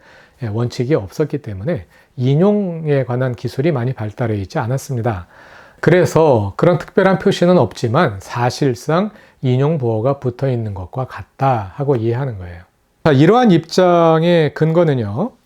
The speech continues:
삼십육 절을 보시죠. "하나님의 말씀이 너희로부터 난 것이냐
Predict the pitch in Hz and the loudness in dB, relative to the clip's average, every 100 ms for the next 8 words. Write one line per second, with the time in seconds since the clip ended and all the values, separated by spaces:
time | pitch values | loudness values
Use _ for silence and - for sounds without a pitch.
0 | _ - 226 208 190 156 208 196 147 127 | _ 0 2 4 4 4 4 4 2 2
1 | 143 113 104 165 - - 196 208 208 233 | -2 -4 -6 -8 -10 -4 2 4 4 4
2 | 170 139 - 156 185 156 110 101 98 _ | 4 2 0 0 2 2 -2 -8 -14 _
3 | - 143 131 139 185 196 196 185 147 - | -8 0 2 4 4 4 4 2 -2 -6
4 | - 175 160 123 127 139 - 156 135 101 | -2 -2 0 -4 -2 -4 -4 -4 -4 -6
5 | 92 | -12